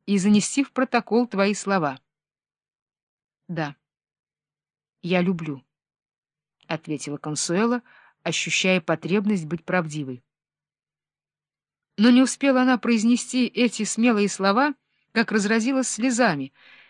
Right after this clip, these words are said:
Девственность её души была поругана. «Почему ты плачешь?» — мягко спросил исповедник. «От стыда или от раскаяния?»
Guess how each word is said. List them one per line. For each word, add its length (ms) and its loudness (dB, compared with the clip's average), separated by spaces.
Девственность 840 0
её 140 2
души 340 -2
была 260 2
поругана. 640 0
«Почему 360 -4
ты 120 -10
плачешь?» — 680 -6
мягко 320 -2
спросил 440 -4
исповедник. 800 -6
«От 200 0
стыда 600 -2
или 140 -4
от 120 -4
раскаяния?» 840 -4